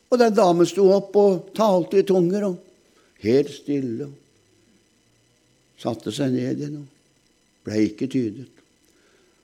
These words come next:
Så sier denne misjonæren til,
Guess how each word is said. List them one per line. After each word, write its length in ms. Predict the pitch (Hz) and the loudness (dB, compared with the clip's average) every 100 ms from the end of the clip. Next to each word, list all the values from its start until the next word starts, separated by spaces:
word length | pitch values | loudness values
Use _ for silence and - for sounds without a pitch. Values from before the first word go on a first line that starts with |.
| _ | _
Så 160 | - 226 | -8 -4
sier 400 | - 240 214 254 | 0 2 2 4
denne 280 | 277 254 226 220 214 185 - _ _ _ _ 143 | 4 2 2 0 0 -4 -10 _ _ _ _ -10
misjonæren 1040 | 143 180 196 180 151 151 160 165 151 147 | -2 0 2 2 2 2 2 2 -2 -4
til, 320 | - 165 160 | -4 -2 0